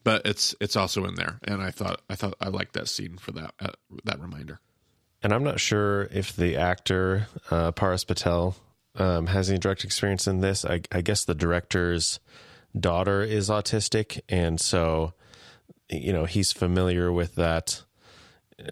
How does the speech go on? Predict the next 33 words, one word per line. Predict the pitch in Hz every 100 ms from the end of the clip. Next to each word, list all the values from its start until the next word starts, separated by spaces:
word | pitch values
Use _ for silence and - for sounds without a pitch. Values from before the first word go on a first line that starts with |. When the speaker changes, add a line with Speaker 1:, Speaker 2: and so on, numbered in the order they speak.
| -
Speaker 2:
you | 92
know, | 85
with | 82 85
what | 98 87 87
their | 82
personality | - 90 - 85 82 82
would | 78
be | 85
like, | 82 80 - -
and | 80 78 78
recognize | 85 92 87 85 85 82 -
some | 101 87
of | 85
those | 78 82 78
traits | - 82 80 -
in | - 82 78 78 _ - - _
what | 92 85
we | 82
see | - 87
in | 80
Matthew | 78 78 90 90
in | 82
the | 76
scriptures. | - 82 - 90 87
So | - 80 78 78
Speaker 1:
Wow. | 104 123 131 82 -
Wow. | 113 131 104 -
Okay. | 117 - 135 92
Speaker 2:
Matthew | 87 95 110 87 85
is | 82
supposed | - 80 98 -
to | 87
be | 87 82 82 82